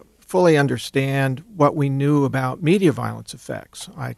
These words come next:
I discovered that it was a huge research literature, um, and started reading into it. And then I had students who were interested in doing a, a new research project, but were kind of stumbling around, you know, thinking about, "Well, what,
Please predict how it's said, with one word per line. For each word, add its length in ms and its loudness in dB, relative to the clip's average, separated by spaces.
I 140 -14
discovered 540 -2
that 100 -6
it 60 -8
was 160 -12
a 40 -8
huge 380 2
research 520 -6
literature, 480 -8
um, 540 -8
and 400 -10
started 320 2
reading 360 2
into 340 -2
it. 240 -2
And 260 4
then 300 4
I 20 -2
had 160 2
students 380 2
who 80 0
were 160 6
interested 520 0
in 140 0
doing 380 0
a, 280 -6
a 300 -10
new 180 4
research 460 2
project, 480 -4
but 120 -8
were 200 -4
kind 240 2
of 100 -4
stumbling 480 2
around, 520 0
you 80 0
know, 260 -4
thinking 400 -2
about, 260 -2
"Well, 160 -2
what, 220 2